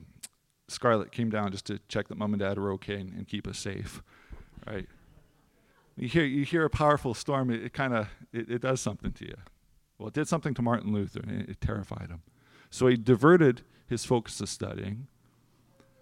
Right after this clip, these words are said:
uh, i-, i-, into the Word of God and became, uh, quite a proficient teacher, uh, a brilliant teacher, actually.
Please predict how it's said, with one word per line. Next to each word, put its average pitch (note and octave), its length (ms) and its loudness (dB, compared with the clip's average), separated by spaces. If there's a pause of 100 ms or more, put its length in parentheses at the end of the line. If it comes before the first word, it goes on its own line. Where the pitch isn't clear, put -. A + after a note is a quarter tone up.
(240)
uh, G2+ 220 0 (420)
i-, - 60 -12
i-, A#2 280 -10
into A#2+ 300 -2
the A#2 80 0
Word G#2+ 160 2
of G#2+ 140 -2
God G2 240 -4 (640)
and A#2 100 4
became, A2+ 500 2
uh, G2 300 0 (1000)
quite C#3 200 4
a C#3+ 60 4
proficient G#2+ 480 2
teacher, C3 420 -8 (1300)
uh, - 220 -6
a G#2+ 60 0
brilliant A#2+ 360 2
teacher, G2+ 280 -6
actually. G#2 520 -8